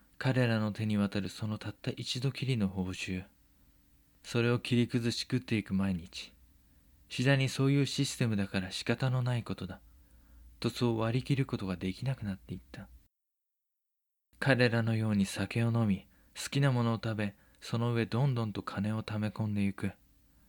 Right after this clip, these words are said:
蓄えを残していきたかったが、劇作詩人にそれはできなかったのだ。彼らと同じ生活がしたいんじゃない。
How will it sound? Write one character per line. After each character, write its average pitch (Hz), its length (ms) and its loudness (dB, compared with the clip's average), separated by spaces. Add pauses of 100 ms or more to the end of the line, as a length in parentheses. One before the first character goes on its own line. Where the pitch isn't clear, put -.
(720)
蓄 131 360 2
え 127 80 4
を 117 100 0
残 110 260 -2
し - 100 -4
て - 100 -2
い 98 80 0
き - 80 -16
た 113 140 -4
か 113 100 -4
っ 104 40 -4
た - 140 -6
が、 92 200 -6 (460)
劇 - 220 -2
作 - 200 -4
詩 - 160 -4
人 120 160 0
に 98 100 2
そ - 160 -4
れ 110 80 0
は 107 120 -2
で 92 140 -2
き - 120 -6
な 123 120 -2
か 104 120 -6
っ - 40 -8
た - 140 -10
の 92 140 -10
だ。 - 140 -16 (1160)
彼 127 260 4
ら 120 140 2
と - 200 -4
同 117 140 0
じ 117 100 -4
生 123 220 -2
活 117 220 -6
が 117 80 -2
し - 120 -6
た 123 120 -2
い 127 80 0
ん - 20 -2
じ 107 120 -4
ゃ 92 80 -2
な 90 120 -8
い。 95 100 -18